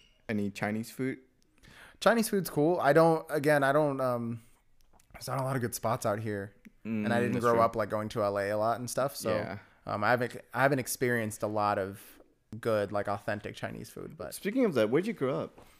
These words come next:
Speaker 2: Riverside.
Speaker 1: Riverside?
Speaker 2: California, yes, sir.
Speaker 1: Nice.
Speaker 2: Born and raised.
Speaker 1: Where, where'd you go to high school?
Speaker 2: Uh, Martin Luther King High School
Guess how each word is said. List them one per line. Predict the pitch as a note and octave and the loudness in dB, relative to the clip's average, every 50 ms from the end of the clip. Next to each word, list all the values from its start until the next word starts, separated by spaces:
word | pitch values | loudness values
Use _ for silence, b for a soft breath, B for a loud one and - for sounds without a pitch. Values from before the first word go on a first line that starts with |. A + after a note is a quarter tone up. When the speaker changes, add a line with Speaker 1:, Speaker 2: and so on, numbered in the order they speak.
| B B B B2+ B | B B B -6 B
Speaker 2:
Riverside. | B D#3 C#3 C#3 - B2+ A2 G#2 G2+ G#2+ - | B 2 2 2 0 0 -2 -2 -4 -8 -6
Speaker 1:
Riverside? | G#2 A2+ A#2 B2+ - G3 G3+ | -4 -4 -4 -4 -2 -2 -2
Speaker 2:
California, | - A2+ A2 - A2 A2 A2 A2 A2 A2 | -2 -2 -4 -6 -8 -8 -8 -8 -8 -8
yes, | A2+ - | -8 -8
sir. | - - A#2 A2 G#2+ A2 G#2+ _ _ _ - | -8 -6 -6 -6 -6 -8 -10 _ _ _ -8
Speaker 1:
Nice. | G#2+ G#2 G#2+ | -6 -4 -4
Speaker 2:
Born | G#2+ A#2 A#2 | -4 -4 -6
and | A2+ A2 | -6 -8
raised. | A2 A2 A2 G#2+ A2 - - - | -8 -8 -8 -10 -12 -14 -14 -10
Speaker 1:
Where, | - G2+ G2+ | -8 -4 0
where'd | A2 A2+ A2 | 0 0 0
you | A2+ | 0
go | G#2+ A2 | -2 -2
to | G#2 G#2+ | 0 0
high | G#2 G2+ A#2 | -2 -2 -4
school? | - - - G2 G2+ - B B B B B B E3 | -4 -6 -10 -10 -10 -12 B B B B B B 6
Speaker 2:
Uh, | C#3+ C3+ C3 B2+ A#2+ A#2+ A#2+ | 6 8 8 8 6 4 2
Martin | B2 C3+ C#3 D3 D#3+ E3 | 2 2 2 2 2 0
Luther | D#3 C#3+ D#3 C#3 | 0 0 -2 -2
King | - D3+ C3+ B2+ | -2 -2 -4 -2
High | B2+ A#2 A2 | -2 -2 -2
School | - - A2+ G#2+ G2+ G#2 A2+ | -4 -4 -6 -6 -6 -6 -8